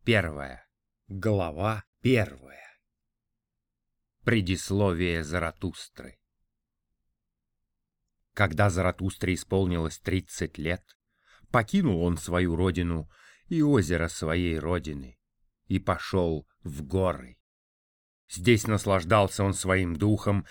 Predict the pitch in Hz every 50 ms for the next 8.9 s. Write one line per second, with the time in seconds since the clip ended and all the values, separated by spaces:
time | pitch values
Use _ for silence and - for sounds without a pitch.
0 | - - - 107 98 - 104 98 95 98 98 95 95 92 80 95 95 95 101 104
1 | 95 - - - - - - 73 69 65 65 - _ _ _ _ _ _ _ _
2 | _ _ - 120 107 - - 110 104 - 113 110 104 104 101 92 87 95 - -
3 | 95 - 104 101 95 95 98 95 - - - - - - _ - 101 98 95 92
4 | 82 82 98 92 90 87 87 90 92 90 85 - - - - 73 76 76 76 71
5 | - - - - 62 - _ _ _ _ _ _ _ _ _ _ _ _ - 131
6 | 131 123 104 95 92 - 101 90 80 80 85 87 - - - - - - - -
7 | - 98 92 87 95 95 92 95 95 98 110 143 165 123 76 - - - - -
8 | - 87 82 76 - _ - - - 85 76 78 78 76 71 78 78 -